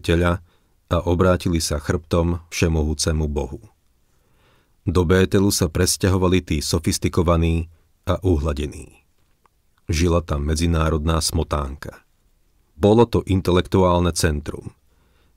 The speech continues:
Mali tam prorockú školu. Tamojšie semináre vyučovali liberalizmus. Študenti by sa tam učili Graf Wellhausenovú hypotézu, ktorá popiera inšpiráciu Pentateuchu a všetky najnovšie teórie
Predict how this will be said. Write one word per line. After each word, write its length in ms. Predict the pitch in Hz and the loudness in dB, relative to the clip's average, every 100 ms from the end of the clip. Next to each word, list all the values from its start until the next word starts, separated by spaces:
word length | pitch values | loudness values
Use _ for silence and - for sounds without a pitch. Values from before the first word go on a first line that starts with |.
| - | -2
Mali 320 | 82 80 78 | 0 0 -2
tam 240 | 78 71 | -4 -4
prorockú 560 | - 82 82 80 - 82 | -4 -2 0 -2 -4 -2
školu. 480 | - - 78 - - _ _ _ _ _ _ _ - - _ | -4 -6 -8 -8 -16 _ _ _ _ _ _ _ -20 -20 _
Tamojšie 560 | - 98 110 120 131 - | 2 4 4 4 2 2
semináre 560 | 95 95 92 90 90 | 2 4 2 2 2
vyučovali 720 | 82 80 85 - 87 85 80 | 2 0 -2 -2 -2 0 0
liberalizmus. 960 | 76 71 76 71 71 - - - - - _ _ _ _ _ _ _ | -2 -4 -4 -6 -8 -10 -10 -8 -8 -10 _ _ _ _ _ _ _
Študenti 560 | - - 101 87 90 92 | -14 -2 2 2 2 0
by 140 | 85 | -2
sa 160 | 78 87 | -2 0
tam 160 | 87 85 | 0 0
učili 320 | - 85 73 | -2 -2 0
Graf 320 | 85 87 82 | 0 0 -2
Wellhausenovú 800 | 98 85 85 87 80 87 80 73 65 | -4 -2 0 0 0 -2 -2 -6 -6
hypotézu, 720 | 87 85 92 87 78 85 87 - - - _ - | -6 -2 0 0 0 -2 -4 -8 -20 -20 _ -4
ktorá 320 | - 87 76 | 0 2 0
popiera 480 | - 95 - 92 80 - | -2 0 2 2 0 -2
inšpiráciu 720 | 85 - 90 85 87 - 80 | -6 -2 2 2 2 -2 -2
Pentateuchu 880 | - 87 82 82 90 82 - 92 95 - _ _ _ | -2 0 0 0 0 0 0 -2 -2 -10 _ _ _
a 80 | - | -6
všetky 400 | 90 120 - 104 | 0 0 2 2
najnovšie 560 | 87 92 101 101 - 78 | 2 2 2 0 -4 0
teórie 400 | 98 92 98 | 2 4 2